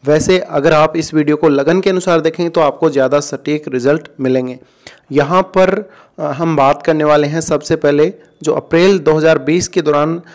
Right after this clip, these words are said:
राशि परिवर्तन हो रहा है कुछ ग्रहों का, उसकी, और उसके बाद हम इस कुंडली की बात करेंगे।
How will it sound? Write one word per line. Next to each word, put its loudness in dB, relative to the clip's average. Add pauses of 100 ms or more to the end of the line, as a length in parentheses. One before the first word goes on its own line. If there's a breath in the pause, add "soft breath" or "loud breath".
(220 loud breath)
राशि -2
परिवर्तन 0
हो -2
रहा 4
है 0
कुछ -8
ग्रहों -2
का, -4
उसकी, -4
और -4
उसके -2
बाद 2
हम -8 (300 loud breath)
इस -6
कुंडली -2
की -2
बात 2
करेंगे। -2